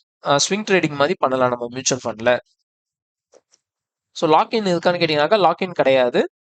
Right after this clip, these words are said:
So, அடுத்தது வந்து இது வந்து நார்மல். So, ரிட்டர்ன்ஸ் எல்லாமே வந்து நீங்க இந்த மியூச்சுவல் ஃபண்ட் வந்து ஒன் இயர்க்குள்ள சேல் பண்றீங்க அப்படின்னாக்கா, ரிட்டர்ன்ஸ் வந்து நம்ம வந்து டாக்ஸேஷன்ல வந்து, so, ட்வென்டி பர்சன்ட் வந்து டாக்ஸேஷன்,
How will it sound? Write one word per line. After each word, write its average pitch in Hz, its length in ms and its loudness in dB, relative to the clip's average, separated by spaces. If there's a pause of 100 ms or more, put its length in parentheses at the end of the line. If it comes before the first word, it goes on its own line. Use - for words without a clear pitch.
So, - 140 -2 (640)
அடுத்தது 185 360 0
வந்து 180 200 0 (240)
இது 156 140 -4
வந்து 165 200 0
நார்மல். 156 420 0 (240)
So, - 160 -2 (240)
ரிட்டர்ன்ஸ் 208 420 0
எல்லாமே 165 300 2
வந்து 151 260 -2
நீங்க 160 220 -2 (580)
இந்த 151 80 0
மியூச்சுவல் 202 300 -2
ஃபண்ட் 170 180 2
வந்து 180 180 0
ஒன் 156 180 0
இயர்க்குள்ள 180 380 2
சேல் 170 280 0
பண்றீங்க 143 420 0
அப்படின்னாக்கா, 135 540 0
ரிட்டர்ன்ஸ் 175 380 0
வந்து 151 220 2
நம்ம 165 200 2
வந்து 143 220 0
டாக்ஸேஷன்ல 165 600 0
வந்து, 139 280 -2 (680)
so, - 160 -6
ட்வென்டி 160 300 -2
பர்சன்ட் 165 320 0
வந்து 156 180 -6
டாக்ஸேஷன், 143 500 -2